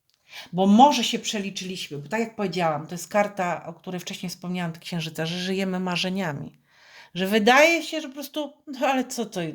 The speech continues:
to ja nie mogę. No i się okazuje, że w siódemce kielichów można też i kiepsko trafić i narazić się na straty. Bo albo bierzemy za dużo, albo chcemy za dużo i, i,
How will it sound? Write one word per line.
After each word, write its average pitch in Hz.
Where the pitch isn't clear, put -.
to 170
ja 165
nie 156
mogę. 208
No 202
i 214
się 226
okazuje, 208
że 196
w 196
siódemce 214
kielichów 180
można 170
też -
i 170
kiepsko 147
trafić -
i 165
narazić 160
się -
na 139
straty. -
Bo 170
albo 175
bierzemy 240
za 226
dużo, 208
albo 165
chcemy 208
za 214
dużo 196
i, 190
i, 175